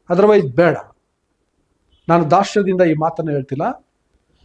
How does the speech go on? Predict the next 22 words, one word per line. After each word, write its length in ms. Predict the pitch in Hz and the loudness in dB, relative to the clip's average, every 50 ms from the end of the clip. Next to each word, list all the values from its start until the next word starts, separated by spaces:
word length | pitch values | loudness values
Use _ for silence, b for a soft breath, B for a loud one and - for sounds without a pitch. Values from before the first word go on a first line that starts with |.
| _ _ - | _ _ 0
ನನ್ನ 200 | 185 214 220 226 | 0 2 4 4
ನಿಲುವಿನಲ್ಲಿ 560 | 208 202 214 233 247 240 233 220 220 226 226 | 4 4 4 4 4 2 2 2 0 0 0
ನನಗೆ 300 | 220 208 196 196 185 190 | 0 0 0 0 0 -2
ಸ್ಪಷ್ಟತೆ 500 | 185 - - 185 - - 196 156 165 156 | -2 -2 -2 -4 -2 -2 -2 0 0 0
ಇದೆ. 260 | 139 123 - _ _ _ _ _ - | 0 -4 -8 _ _ _ _ _ 0
ಹೌದು, 260 | 175 196 190 175 156 | 2 2 4 2 2
ನಾನು 500 | 143 151 160 170 180 190 196 220 247 254 - _ _ _ _ _ - | 2 0 0 0 0 0 -2 -6 -6 -10 -14 _ _ _ _ _ -6
ಒಬ್ಬ 220 | 160 156 147 180 | -6 -4 -2 -2
ಪತ್ರಕರ್ತ 420 | 175 175 190 175 180 175 180 - 170 | -4 -4 -4 -6 -6 -8 -6 -6 -4
ಆಗಿ 440 | 160 160 156 165 202 233 254 _ _ _ _ _ _ _ _ _ _ _ - | -4 -4 -4 -8 -10 -12 -14 _ _ _ _ _ _ _ _ _ _ _ 0
ಅಹಿಂದ 300 | 160 170 202 190 196 190 | 2 2 2 2 2 2
ವರ್ಗಗಳ 520 | 190 180 165 165 165 165 180 170 175 170 | 4 4 2 2 0 -2 -4 -2 -2 -4
ಪರವಾಗಿ, 720 | 165 - 160 156 156 156 156 151 160 202 233 262 _ _ _ 139 | -2 -2 -2 0 0 0 0 0 -4 -8 -14 -16 _ _ _ -8
ಈಗ 260 | 139 180 202 175 185 | -6 -4 -2 0 2
ಅದು 220 | 170 156 160 160 | 2 2 0 -2
ಅನ್ಯಾಯಕ್ಕೊಳಗಾಗ್ತಿರುವಂಥ 1400 | 160 - 165 160 175 185 202 202 202 196 202 - 160 165 175 208 220 226 220 _ - 196 190 190 180 180 185 185 | -4 -8 -8 -6 -2 0 0 2 0 0 -2 -2 -2 0 2 2 0 0 -2 _ -4 -2 0 0 -2 0 -2 -2
ವರ್ಗಗಳ 400 | 170 165 160 156 170 165 175 165 | -2 -2 -4 -6 -6 -4 -4 -4
ಪರವಾಗಿ 420 | 165 - 156 156 165 160 160 147 | -4 -4 -4 -2 -2 -2 -4 -4
ಮಾತಾಡ್ಬೇಕು 640 | 135 143 160 170 - 175 170 165 156 160 156 - 147 | -4 -4 -6 -4 -4 -4 -4 -2 -4 -6 -6 -6 -8
ಅಂತ 140 | 143 - - | -8 -8 -8
ಅನ್ನಿಸ್ತು, 560 | 120 135 180 190 190 - - 214 247 247 - _ _ _ _ - | -10 -8 -8 -10 -10 -10 -10 -10 -10 -10 -14 _ _ _ _ -4
ಮಾತಾಡಿದ್ದೀನಿ. 560 | 147 151 147 143 135 120 107 101 101 101 - | -2 -2 -2 -2 -4 -6 -8 -12 -18 -20 -20